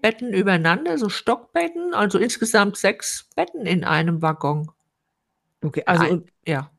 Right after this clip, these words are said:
Speaker 2: mit Fremden, Fremden.
Speaker 1: Ja, ja, Fremde, Fremde, Fremde. Das habe ich auch einmal mit meiner Tochter gemacht, da war sie noch klein.
Speaker 2: Okay.
Speaker 1: Da war sie noch nicht mal in der Schule, genau.
Speaker 2: Ach so,
Speaker 1: Ja.
Speaker 2: auch süß.
Speaker 1: Mhm.
Speaker 2: Ja, irgendwie, aber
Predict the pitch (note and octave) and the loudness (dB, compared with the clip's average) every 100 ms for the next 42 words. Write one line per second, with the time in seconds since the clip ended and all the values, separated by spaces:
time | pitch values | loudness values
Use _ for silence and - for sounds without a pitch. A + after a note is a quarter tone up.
0 | _ - E3+ E3+ E3 F#3+ G#3 F#3+ - - | _ -2 -2 0 2 2 4 0 -4 -8
1 | - E3+ F#3+ F3 F#3 A#3 A3+ A#3+ D3+ G#3+ | -2 2 2 4 6 6 6 2 0 2
2 | A3+ A#3+ F#3+ - G3 A3+ F#3+ - F#3+ G#3 | 2 0 -4 -2 -2 -2 -6 -4 -4 -4
3 | G3 D#3 G3 F#3 F3+ F3 E3+ F3+ G#3+ G#3 | -6 2 2 2 2 2 2 2 2 0
4 | G#3 F3+ E3+ A3 A3 - A#3+ A3+ A3+ A3+ | 2 2 2 -2 -2 0 0 2 0 2
5 | F#3 F3 F3 E3 E3 - F#3+ F3 D#3 - | 2 4 2 0 -2 0 2 2 -2 -14
6 | - - - - - _ _ _ _ _ | -20 -20 -20 -20 -20 _ _ _ _ _
7 | - D3 - - C#3+ D#3+ A3 B3 _ _ | -8 -8 -8 -10 -4 -2 0 -4 _ _
8 | D#3+ D3 D3+ D3 D#3 D#3+ F#3 F3+ F3+ A3 | 2 4 6 6 4 4 4 4 2 0
9 | A3 D3+ E3+ F3 F#3+ D3+ D#3 - - _ | 4 4 2 0 0 -2 -6 -18 -20 _
10 | _ - - D#3 C#3 - D#3 D3+ G3 F3+ | _ -20 -12 -12 -10 -4 0 0 0 -10
11 | _ - F#3+ - - F#3 F3 E3 D#3+ D#3+ | _ -10 -10 -10 -4 2 2 2 2 0
12 | F#3 F#3 - - - E3+ G3+ - B3 F#4+ | -2 -6 -16 -18 0 4 4 6 4 2
13 | C4 B3 E4+ - - _ - _ _ - | 0 0 0 -2 -16 _ -20 _ _ -18
14 | - E3 F3+ | -4 2 2